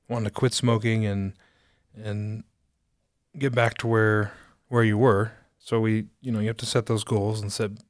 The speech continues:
set smaller goals, and then, um, also you have, you have the end goal, and then you set the little goals in between to get you to the end goal. Um, and then, you know, being committed is, is, I think, one of the hard things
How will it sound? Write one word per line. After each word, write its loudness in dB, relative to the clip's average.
set 0
smaller 6
goals, 0
and -2
then, -4
um, -8
also -2
you -2
have, -2
you 0
have 2
the 6
end 6
goal, 10
and 4
then 2
you 0
set -2
the -6
little 0
goals 2
in 0
between -2
to -6
get -4
you -10
to -10
the -6
end -12
goal. -20
Um, -2
and -2
then, 0
you -10
know, 0
being 6
committed 4
is, -4
is, -10
I -10
think, -2
one 0
of -2
the -4
hard 2
things -6